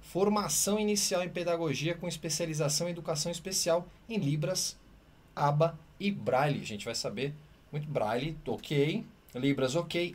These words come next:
A ABA eu não me recordo, mas ela vai ensinar pra gente aqui todas essas. Ela trabalha hoje supervisionando projetos e serviços de inclusão na empresa dela.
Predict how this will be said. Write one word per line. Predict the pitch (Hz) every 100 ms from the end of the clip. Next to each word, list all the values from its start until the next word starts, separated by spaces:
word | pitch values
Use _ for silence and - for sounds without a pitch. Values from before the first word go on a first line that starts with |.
| -
A | 131 135
ABA | 147 160
eu | 151 151
não | 139 147 165 185
me | 165
recordo, | 170 175 196 - 101 82 82
mas | 87 101
ela | 110 120
vai | 101 104 107 120 147 - -
ensinar | 139 139 127 110 107
pra | 107
gente | 104 104
aqui | 101 131 131 - - - -
todas | 151 190 190 156
essas. | 110 98 - 90 - - - -
Ela | 135
trabalha | 170 165 175 180
hoje | 175
supervisionando | - 180 165 165 165 165 156
projetos | - 170 151 170 170
e | 151
serviços | 165 151 160
de | 147
inclusão | 170 180 165 135 156 - - - - - - -
na | 135 151
empresa | 147 135 113 113 147
dela. | 175 180 101